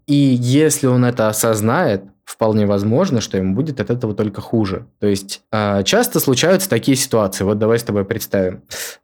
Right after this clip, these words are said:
Есть же в России такое поведение у людей, там, то, что можно своего ребёнка бить. Бить своего ребёнка — это окей, было раньше. И если мы говорим про такое поведение, то потом родитель часто может не признавать такого. То есть он говорит: «Такого не было».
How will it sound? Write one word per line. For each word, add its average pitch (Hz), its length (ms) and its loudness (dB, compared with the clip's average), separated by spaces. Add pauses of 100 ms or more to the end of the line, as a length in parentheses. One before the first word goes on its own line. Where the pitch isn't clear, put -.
Есть 175 300 2
же 156 80 2
в 135 40 2
России 139 320 2
такое 113 400 2
поведение 123 600 2
у 107 100 2
людей, 117 400 2
там, 104 500 -8
то, 104 120 -8
что - 260 -8
можно 127 520 0
своего 123 340 2
ребёнка 120 420 0
бить. 95 400 -4 (240)
Бить 123 220 2
своего 107 260 2
ребёнка — 190 400 2
это 127 120 2
окей, 110 320 0
было 120 340 4
раньше. 98 340 -2 (140)
И 143 80 2
если 139 720 4
мы 135 180 4
говорим 127 340 4
про 123 120 -2
такое 127 260 0
поведение, 139 600 2
то 143 680 0
потом 147 280 2
родитель 139 420 2
часто 156 360 0
может 139 320 2
не 143 160 2
признавать 135 580 2
такого. 98 380 2
То 101 100 -4
есть 107 160 0
он 113 120 2
говорит: 117 260 0
«Такого 143 320 2
не 135 200 4
было». 98 320 0